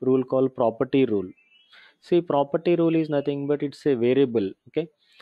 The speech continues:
so means variable means, see, in every web application you will see some fields. Any web application if you open, you will be getting login screen where you will get some fields. If you again after opening that, you may get some, uh,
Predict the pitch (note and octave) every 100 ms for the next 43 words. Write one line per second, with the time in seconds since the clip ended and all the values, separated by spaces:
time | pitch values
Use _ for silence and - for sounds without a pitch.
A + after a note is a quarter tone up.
0 | _ - C#3 C3+ C#3 C#3+ C#3 C#3 C#3 D3+
1 | D3 D3 D3 D#3 - - C#3 C#3 B2+ C3
2 | A#2+ B2+ C3+ D#3+ D#3 C#3 C3+ - C#3 C3
3 | B2 - C3+ C3 C3 B2 - C#3+ C#3+ C#3+
4 | C3 - B2+ G#2+ - _ _ _ - -
5 | _ B2+ C3+ C#3 C3 C3+ C3 C3 C3 B2+
6 | C3 B2 B2+ A#2 C3 B2+ B2 A#2 A#2+ A#2
7 | B2 A#2 A2 A2+ B2 B2 - A#2+ G2 G2
8 | _ B2 C3 B2+ A#2+ B2 A#2+ - B2 A#2
9 | A#2+ G2+ - - _ - _ _ C#3 B2+
10 | C#3+ B2+ C3 C#3 B2+ - C#3 C3 B2+ C3
11 | B2+ C3+ C3 B2+ B2 B2 B2 - C3+ B2
12 | A2